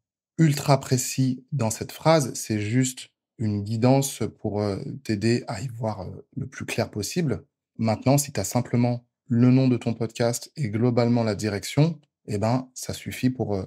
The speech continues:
commencer ton émission. Il y a plein de podcasteurs qui ont commencé sans trop savoir où ils allaient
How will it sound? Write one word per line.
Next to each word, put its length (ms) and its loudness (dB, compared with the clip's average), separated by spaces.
commencer 580 0
ton 160 -6
émission. 560 -2
Il 60 -4
y 20 -2
a 40 -8
plein 200 0
de 40 -2
podcasteurs 520 -4
qui 80 -10
ont 60 -8
commencé 580 -2
sans 220 -6
trop 300 2
savoir 340 2
où 80 0
ils 160 -2
allaient 320 2